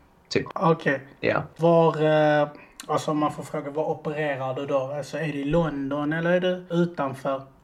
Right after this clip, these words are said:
Speaker 1: Det är utanför. Jag faktiskt investerar mestadels uppe i, i, eh, Skottland.
Speaker 2: Mhm.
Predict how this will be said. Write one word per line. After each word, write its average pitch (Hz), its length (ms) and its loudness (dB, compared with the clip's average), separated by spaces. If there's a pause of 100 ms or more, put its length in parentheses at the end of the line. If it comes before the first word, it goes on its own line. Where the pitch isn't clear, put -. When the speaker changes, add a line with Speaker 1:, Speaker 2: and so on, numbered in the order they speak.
(100)
Speaker 1:
Det 156 100 8
är 165 340 6
utanför. 131 540 2
Jag 117 160 2
faktiskt 170 380 -4
investerar 113 840 2
mestadels 110 760 -2
uppe 107 240 -4
i, 104 480 -2
i, 98 300 -2
eh, 107 60 -2
Skottland. - 680 0
Speaker 2:
Mhm. 143 920 -6